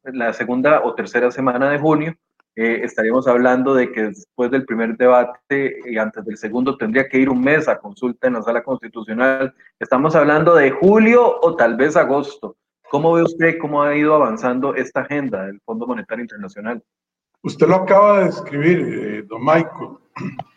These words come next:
Speaker 2: Es una agenda que ha ido lenta, eh, es una agenda que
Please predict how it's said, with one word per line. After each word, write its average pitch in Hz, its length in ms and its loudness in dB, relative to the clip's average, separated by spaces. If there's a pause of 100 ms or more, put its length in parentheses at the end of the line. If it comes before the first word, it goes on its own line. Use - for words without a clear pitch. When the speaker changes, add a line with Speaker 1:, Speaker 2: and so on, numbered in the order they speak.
(260)
Speaker 2:
Es 127 180 -4
una 151 140 0
agenda 151 420 2
que 143 100 0
ha 135 40 6
ido 143 260 2
lenta, 160 720 2 (640)
eh, 117 480 0
es 123 140 -10
una 131 160 -2
agenda 135 420 0
que 120 240 -4